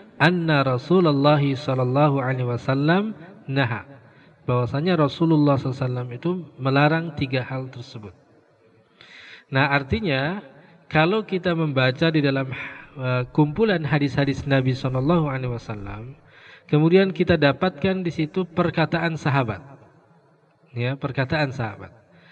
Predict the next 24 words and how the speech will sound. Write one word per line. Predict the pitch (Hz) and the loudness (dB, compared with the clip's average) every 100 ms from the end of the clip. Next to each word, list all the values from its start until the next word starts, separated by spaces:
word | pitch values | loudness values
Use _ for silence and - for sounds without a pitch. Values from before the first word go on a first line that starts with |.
| - - - | -20 -20 -4
Nah, | 127 | -2
maka | 123 143 202 160 | 0 4 6 6
apa? | 143 180 185 - - - | 4 -2 -6 -18 -20 -14
Ya, | 131 117 | -10 -10
bisa | 120 135 151 156 | -4 -2 0 0
jadi | 135 135 131 170 208 | 2 2 2 -2 -4
perkataan | - 165 165 156 175 170 165 | -2 -2 2 0 0 -2 -4
sahabat | 147 151 170 190 175 - | 0 2 4 2 0 0
ini | 139 143 175 - | -2 0 -4 -4
ada | 160 156 160 | -4 0 0
asalnya | 143 131 - 175 180 180 185 | -2 -2 2 2 2 2 2
dari | 170 151 151 | 2 2 2
Nabi | 156 160 160 | 0 -2 -2
sallallahu | - 135 131 143 139 135 | -4 -4 -2 -2 -2 -4
alaihi | 131 123 117 127 175 - - - _ | -4 -2 -2 -2 -2 -4 -20 -20 _
wasallam. | 123 - 120 104 80 - _ _ _ _ _ _ _ | -6 -6 -8 -12 -18 -20 _ _ _ _ _ _ _
Maka | 120 117 | -8 -2
dia | 160 151 160 | 2 2 2
hukumnya | 151 - 139 147 156 | 0 -2 -2 0 0
marfu, | 165 160 - 175 - - | 0 -2 0 0 0 -2
artinya, | 131 127 - 113 107 117 165 208 - - - - - | -2 -2 -8 -10 -8 -6 -4 -6 -12 -20 -20 -18 -10
ya, | 117 127 _ - _ _ - | -10 -10 _ -20 _ _ -10
uh, | 135 127 123 123 127 - - - _ _ _ - - _ _ - - | -4 -2 -2 -2 -6 -12 -20 -20 _ _ _ -20 -20 _ _ -20 -6
uh, | 127 127 | -2 0